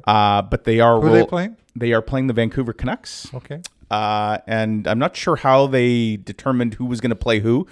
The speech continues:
Speaker 1: I laugh that Edmonton is playing Calgary. It's like <laughs> they, they're trying to get them to kill each other, I guess, in an exhibition
Speaker 2: Yeah.
Speaker 1: game, given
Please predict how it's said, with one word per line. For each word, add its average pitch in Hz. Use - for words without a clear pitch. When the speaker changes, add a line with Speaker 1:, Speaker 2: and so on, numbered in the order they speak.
Speaker 1:
I 113
laugh 113
that 113
Edmonton 113
is 101
playing 101
Calgary. 107
It's 98
like 104
<laughs> -
they, 117
they're 101
trying 107
to 98
get 104
them 104
to 90
kill 123
each 135
other, 143
I 135
guess, 139
in 107
an 104
exhibition 113
Speaker 2:
Yeah. 120
Speaker 1:
game, 127
given 117